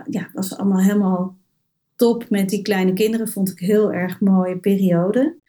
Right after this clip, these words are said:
Maar in werk zat het toch nog steeds niet helemaal lekker. Het was wel oké,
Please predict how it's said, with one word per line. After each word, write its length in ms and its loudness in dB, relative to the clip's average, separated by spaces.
Maar 560 0
in 220 2
werk 340 2
zat 260 -2
het 140 -8
toch 260 0
nog 160 -2
steeds 360 0
niet 200 0
helemaal 480 2
lekker. 320 -8
Het 140 -14
was 200 0
wel 240 -2
oké, 480 0